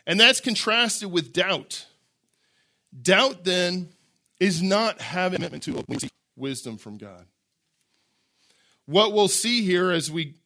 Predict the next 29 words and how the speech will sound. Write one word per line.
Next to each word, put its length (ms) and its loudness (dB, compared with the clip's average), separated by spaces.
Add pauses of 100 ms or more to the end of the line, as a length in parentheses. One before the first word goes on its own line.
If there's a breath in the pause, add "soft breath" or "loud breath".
(140)
look 440 -4
down 340 6
later 320 0
at 180 -2
the 280 -2
rest 280 0
of 120 -4
the 80 -4
verse 340 -4
here, 340 -8 (480 soft breath)
this 220 0
person 460 -4
who 180 -4
doubts 640 -2 (1600)
is 380 2
compared 460 -2
to 100 -2
a 60 -4
double-minded 760 -2
man 300 -8
who's 180 -8
unstable, 960 -4 (460)
who 80 -8
won't 340 0
receive 380 -6
anything 400 -10
from 180 -16
the 60 -14
Lord. 400 -14